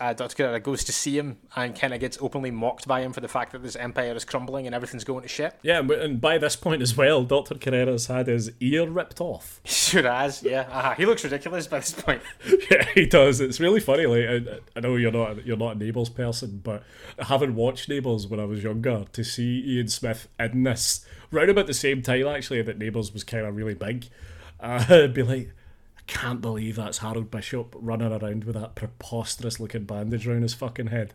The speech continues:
Speaker 1: Okay, yeah, I get that. Um, I actually think that this is one of the better moments in the whole film, when we get an understanding of their relationship and why Pud is, like, is the way he is, but also why he's so embittered and stuff like that. I think that it's really quite good.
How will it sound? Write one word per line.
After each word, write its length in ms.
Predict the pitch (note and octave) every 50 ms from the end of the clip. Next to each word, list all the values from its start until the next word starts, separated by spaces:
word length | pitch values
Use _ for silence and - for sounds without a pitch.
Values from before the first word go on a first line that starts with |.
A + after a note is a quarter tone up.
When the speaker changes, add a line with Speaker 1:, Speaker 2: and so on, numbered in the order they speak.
| -
Speaker 1:
Okay, 300 | E3+ D3+ - A2+ G2 F#2+ G#2
yeah, 140 | C#3 E3 F#3
I 80 | G3
get 200 | G#3 C4 C#4+ A3+
that. 240 | - A2+ G2+ G#2 - - -
Um, 140 | D#3+ E3+ F3
I 120 | E3 E3+
actually 240 | G3 F#3 - - F#3
think 200 | - F#3 E3 C3+
that 100 | C#3 C3+
this 120 | C3 A#2 C3+
is 120 | C3 -
one 140 | C#3+ C#3 C3
of 60 | B2
the 60 | A#2
better 200 | A2 B2 A#2+ A#2+
moments 300 | A#2+ A2+ A#2 A#2+ A#2 -
in 40 | B2+
the 60 | A#2
whole 100 | A2+ A2+ A2
film, 320 | - A#2+ A2 A2+ A#2 A2+ - -
when 120 | C3 B2
we 100 | B2+ B2
get 220 | A#2+ B2 B2 A#2
an 160 | A#2 A#2 A#2 A#2+
understanding 560 | B2 A#2 A#2 - - B2+ A#2+ A#2+ B2 A#2+ B2
of 80 | A2+
their 120 | G#2+ A#2+ A#2
relationship 540 | A2 A#2 A#2 A2 - B2+ - B2+ A2+ - -
and 100 | A#2+ A2+
why 260 | A#2+ A#2+ B2 A#2+ A2+ G#2+
Pud 340 | - - A#2+ A2+ A2+ A2 A2+
is, 300 | A2+ G#2+ - - - - -
like, 360 | - C3 B2+ C3 B2 B2+ C3 -
is 180 | D3 C#3 B2+ A#2+
the 80 | - C3+
way 160 | B2+ B2 A#2+
he 60 | A#2
is, 160 | A#2 A#2+ A2+ A2
but 100 | - A#2+
also 260 | A#2+ A2+ A2 - B2
why 160 | A#2 A#2 A2+
he's 100 | A#2+ -
so 140 | - C3+ A#2
embittered 340 | A2+ A2 A#2+ A#2+ B2+ C3 B2+
and 80 | C3
stuff 180 | - D3+ C#3 -
like 100 | D#3 C3+
that. 140 | C#3+ D3 C#3
I 40 | C#3+
think 160 | - D#3+ C3
that 100 | B2+ B2+
it's 100 | A#2 A2+ -
really 140 | B2 A#2+ A2
quite 160 | - A2+ A2+
good. 240 | A#2+ B2+ B2+ -